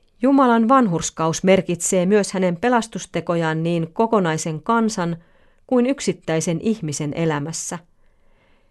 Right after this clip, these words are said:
Ihminen ei voi itsessään olla vanhurskas, mutta Jumala voi vanhurskauttaa hänet eli katsoa hänet vanhurskaaksi Kristuksen ansion tähden.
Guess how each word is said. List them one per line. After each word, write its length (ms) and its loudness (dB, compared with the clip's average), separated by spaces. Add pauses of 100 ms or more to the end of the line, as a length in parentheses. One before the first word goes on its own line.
(280)
Ihminen 560 2
ei 260 6
voi 220 2
itsessään 680 -2
olla 300 -2
vanhurskas, 760 -2 (600)
mutta 300 0
Jumala 480 2
voi 260 2
vanhurskauttaa 1040 -2
hänet 440 -4 (420)
eli 200 2
katsoa 600 -2
hänet 320 -4
vanhurskaaksi 840 -2
Kristuksen 800 -6
ansion 560 -4
tähden. 560 -10